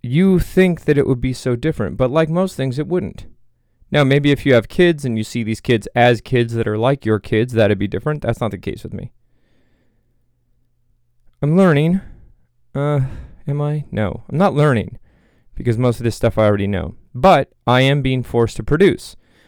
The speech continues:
which is great because left to my own devices, I just do construction work around this property, which is what Gina and I have been doing.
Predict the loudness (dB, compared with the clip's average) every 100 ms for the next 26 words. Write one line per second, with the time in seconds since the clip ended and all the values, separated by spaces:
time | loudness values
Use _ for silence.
0 | _ _ -4 -2 2 4 4 0 -8 -2
1 | 0 0 0 2 2 2 2 2 0 0
2 | 0 -2 -2 -4 -4 0 0 0 -4 -4
3 | -4 -4 -4 0 0 0 -6 -10 -10 -8
4 | -8 -8 -8 -6 -8 -8 -10 -10 -10